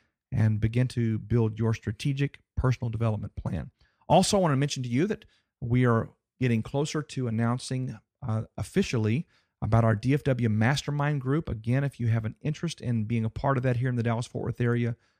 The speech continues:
please contact us via our website. We'd be happy to entertain the idea of having you be a very vital part of that relationship. Also, we have a couple of openings for coaching clients right now.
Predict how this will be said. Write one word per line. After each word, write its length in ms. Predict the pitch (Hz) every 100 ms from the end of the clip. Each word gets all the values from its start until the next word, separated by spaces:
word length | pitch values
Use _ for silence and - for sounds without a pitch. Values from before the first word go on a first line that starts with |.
| _ _
please 400 | - 139 139 127 - _
contact 600 | - 127 127 - 120 -
us 160 | 120 -
via 240 | 110 117
our 200 | 123 110
website. 540 | 107 113 - 117 110 -
We'd 120 | 110
be 120 | 110 107
happy 300 | 120 - 117
to 300 | - 110 -
entertain 400 | 120 107 123 117
the 120 | 113
idea 260 | 110 110 110
of 80 | 113
having 380 | 117 113 107
you 520 | 107 127 196 107 117 - _ _ _ -
be 180 | 117 127
a 100 | 107
very 460 | 104 123 131 123 123 _ _ _ -
vital 360 | 101 120 123 117
part 320 | - 120 113
of 120 | 104
that 260 | 110 104 -
relationship. 720 | 110 110 110 - 107 - 95 - _ _ _ _
Also, 360 | - 127 - 170
we 200 | 190 127
have 140 | 117
a 40 | 113
couple 320 | - 139 131
of 100 | 110 -
openings 500 | 139 - 170 202 -
for 200 | - 107
coaching 480 | - 156 156 170 160
clients 440 | - 147 147 -
right 220 | 139 135
now. 340 | 131 131 165